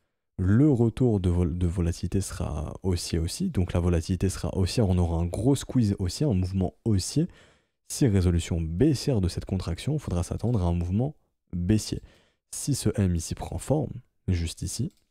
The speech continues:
hop, hop, hop, faudra s'attendre à un mouvement baissier.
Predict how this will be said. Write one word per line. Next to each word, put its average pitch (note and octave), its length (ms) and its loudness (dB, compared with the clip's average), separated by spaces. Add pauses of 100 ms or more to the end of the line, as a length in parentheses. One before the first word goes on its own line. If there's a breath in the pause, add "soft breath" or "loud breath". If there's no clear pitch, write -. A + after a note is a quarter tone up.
(1120)
hop, F2 240 2
hop, - 320 -2
hop, D3+ 220 -2
faudra G2+ 360 0
s'attendre G2 440 2
à - 20 4
un F2 60 2
mouvement F#2 440 0 (120)
baissier. F#2+ 500 -2